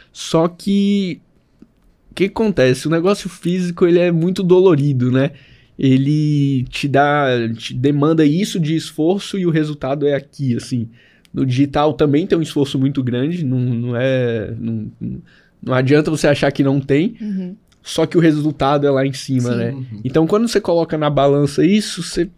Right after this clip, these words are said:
Speaker 1: considera. E aí eu considerei, vi o que eu queria pra minha vida. E em, acho que foi no início do ano passado, né?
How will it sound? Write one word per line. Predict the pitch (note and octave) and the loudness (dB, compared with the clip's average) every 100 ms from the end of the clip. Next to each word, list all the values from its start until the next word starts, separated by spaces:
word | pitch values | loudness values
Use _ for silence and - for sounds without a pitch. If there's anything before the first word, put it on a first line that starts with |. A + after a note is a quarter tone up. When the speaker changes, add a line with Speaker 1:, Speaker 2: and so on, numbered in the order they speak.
| _ | _
Speaker 1:
considera. | F#3 F#3 - A#3+ F3+ E3+ D3+ - _ _ _ _ - _ | -2 -2 -2 2 4 4 2 -4 _ _ _ _ -20 _
E | C#3 | -2
aí | C#3 C#3+ D#3+ F#3 | 0 0 0 2
eu | F3 E3+ D#3 | 2 2 0
considerei, | - D3 D#3 D3 C3 C#3+ F3+ | -2 -2 0 2 4 4 2
vi | D#3 C3 D3 | 0 0 0
o | |
que | C#3+ | 0
eu | C3+ | -6
queria | C3+ C3 | -4 -8
pra | C3 C#3+ | -4 -6
minha | C#3+ D#3 | -2 -2
vida. | C#3+ D#3+ G#3 A3+ - - _ _ _ | -2 -2 -4 -8 -20 -20 _ _ _
E | D3+ D#3+ E3 D#3+ D3 - _ _ | -4 -2 -4 -6 -8 -14 _ _
em, | C3+ C#3+ D3 C#3 C3+ C3 A#2+ A2 E2+ C3 - - _ | -4 -2 -2 -2 -2 -2 -2 -6 -10 -14 -16 -18 _
acho | - | -8
que | |
foi | D3 | -4
no | D3 C#3+ B2+ | -4 -4 -4
início | C3+ D3+ - | -4 -6 -8
do | D#4 | -12
ano | C#4+ | -8
passado, | G#3 - F#3 F#3+ | -10 -8 -8 -8
né? | G3 | -10